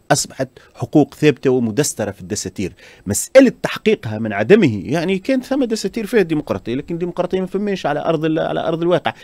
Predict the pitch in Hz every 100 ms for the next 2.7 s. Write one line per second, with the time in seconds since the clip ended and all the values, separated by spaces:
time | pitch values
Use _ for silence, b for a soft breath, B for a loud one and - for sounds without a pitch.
0 | b 135 156 175 - 196 131 143 139 202
1 | 190 175 139 - 147 143 127 127 120 113
2 | - _ - 131 196 247 269